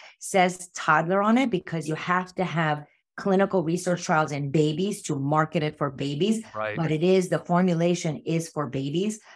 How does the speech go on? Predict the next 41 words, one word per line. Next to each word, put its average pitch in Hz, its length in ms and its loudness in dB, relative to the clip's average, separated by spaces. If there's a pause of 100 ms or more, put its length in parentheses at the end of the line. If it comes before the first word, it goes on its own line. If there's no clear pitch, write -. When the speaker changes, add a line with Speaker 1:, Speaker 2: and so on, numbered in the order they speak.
Speaker 1:
So 185 320 2
I 165 180 6
will 170 240 4
use 151 340 -2
that 151 260 2
when 147 140 -2
my 143 140 0
families 156 400 -2
request 151 380 -4
a 135 60 -8 (160)
U 151 80 2
S 151 140 -2
base. 160 360 -4
There's 147 320 -4
a, 143 180 -4
again, 139 300 -4
Baby 160 420 2
Only 156 340 0
Organics, 147 720 -4 (360)
uh, 143 260 2
plant-based 151 920 -2 (320)
formula 160 580 2
that 147 120 0
you 151 160 0
can 151 180 -4
use. 147 240 0
It's - 160 -6
a 139 80 -2
pea-based 165 640 -2
formula. 151 480 0
And 147 120 -4
then 147 160 -2
there's 147 200 -2
also 165 420 -4
Else 160 300 -2
Nutrition 143 560 -6
that 151 160 2
has 147 120 -2
a 143 80 -2
nut 151 420 -2
base. 135 340 -4